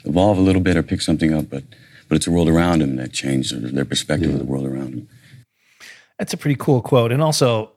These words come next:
Speaker 3: <laughs> let's throw back a moment to,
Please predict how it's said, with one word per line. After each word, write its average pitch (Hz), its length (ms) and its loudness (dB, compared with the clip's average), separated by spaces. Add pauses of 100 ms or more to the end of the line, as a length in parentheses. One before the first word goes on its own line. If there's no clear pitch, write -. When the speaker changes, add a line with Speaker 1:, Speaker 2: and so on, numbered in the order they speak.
(120)
Speaker 3:
<laughs> - 1160 -18
let's 170 200 -4
throw 165 240 2
back 123 280 2
a 123 60 4
moment 104 520 -2
to, 104 460 -4